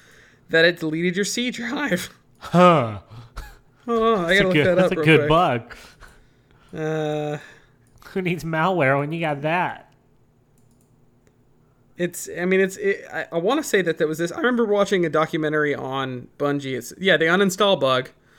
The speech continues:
Speaker 1: The day
Speaker 2: Oh,
Speaker 1: the game was
Speaker 2: boy.
Speaker 1: shipped, uh, to stores, Bungie's head office was contacted by their Japanese publisher, who informed them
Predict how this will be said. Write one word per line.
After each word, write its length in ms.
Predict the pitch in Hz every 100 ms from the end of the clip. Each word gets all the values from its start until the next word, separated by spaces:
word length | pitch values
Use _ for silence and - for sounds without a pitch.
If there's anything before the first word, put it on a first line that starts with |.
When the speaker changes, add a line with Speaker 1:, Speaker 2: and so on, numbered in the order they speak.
| _ _ _ _ -
Speaker 1:
The 60 |
day 160 | 151 185
Speaker 2:
Oh, 40 |
Speaker 1:
the 60 | 190
game 140 | 185
was 80 | 180
Speaker 2:
boy. 40 | 165
Speaker 1:
shipped, 260 | 175 -
uh, 500 | - 151 147 147 147 - _
to 100 | - 160
stores, 380 | 240 226 196
Bungie's 420 | 143 185 196 196 185
head 140 | 180
office 460 | 156 170 165 156 -
was 100 | -
contacted 460 | 165 151 160 151
by 20 |
their 140 | 147 147
Japanese 320 | 156 151 139
publisher, 400 | 160 147 147 147
who 100 | 151
informed 380 | 139 180 185 165
them 320 | 156 151